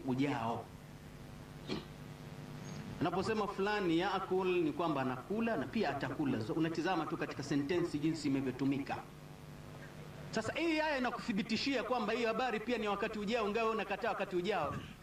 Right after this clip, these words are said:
Kwa sababu Mwenyezi Mungu anasema, "Allahu yastafi," wewe unasema yuachagua,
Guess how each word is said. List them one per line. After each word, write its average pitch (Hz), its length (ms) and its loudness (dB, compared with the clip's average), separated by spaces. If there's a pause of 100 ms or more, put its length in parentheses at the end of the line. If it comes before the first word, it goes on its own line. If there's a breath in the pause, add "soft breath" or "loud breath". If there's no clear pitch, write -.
(140)
Kwa 170 80 -2
sababu 240 240 2
Mwenyezi 233 280 0
Mungu 262 160 4
anasema, 233 340 0
"Allahu 220 500 2
yastafi," 196 640 0
wewe 233 120 4
unasema 220 320 0
yuachagua, 190 760 2